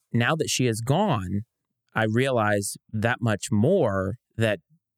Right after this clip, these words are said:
those petty disagreements and squabbles and stuff are just so meaningless. And I've been able to sort of put this mask on and be able to look at it and look at how other people interact with each other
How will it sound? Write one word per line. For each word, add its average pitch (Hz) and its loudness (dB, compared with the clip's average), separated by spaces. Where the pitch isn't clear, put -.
those 120 0
petty 151 -2
disagreements 120 0
and 98 -2
squabbles 135 -2
and 160 2
stuff 165 -2
are 104 0
just 104 -2
so 131 0
meaningless. 123 0
And 127 0
I've 120 0
been 120 0
able 131 0
to 117 -2
sort 123 0
of 120 0
put - -2
this - -2
mask 120 -2
on 110 2
and 104 0
be 107 0
able 110 0
to - -2
look 110 0
at 110 0
it 107 -2
and 101 -2
look 117 -2
at 113 0
how 113 2
other 127 0
people 127 -2
interact 113 -2
with 110 -6
each 113 -4
other 110 0